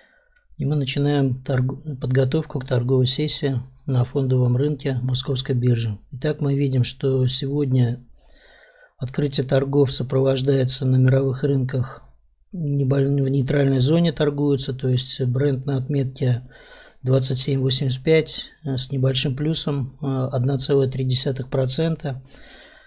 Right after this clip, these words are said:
Американские индексы пока торгуются в минусовой зоне, но недалеко, то есть, э, где-то в нейтральной тоже, э, зоне находится, минус ноль целых девять десятых процента S and P пятьсот, Dow Jones, NASDAQ также примерно в районе до, а, минус одного процента.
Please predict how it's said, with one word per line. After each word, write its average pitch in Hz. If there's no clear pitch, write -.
Американские 151
индексы 139
пока 139
торгуются 139
в -
минусовой 143
зоне, 165
но 147
недалеко, 139
то 135
есть, -
э, 131
где-то 135
в 131
нейтральной 135
тоже, 123
э, 139
зоне 160
находится, 143
минус 139
ноль 143
целых 147
девять 139
десятых 131
процента 135
S 131
and 127
P 135
пятьсот, 147
Dow 139
Jones, 135
NASDAQ 135
также 139
примерно 135
в 123
районе 135
до, 135
а, 143
минус 143
одного 131
процента. 127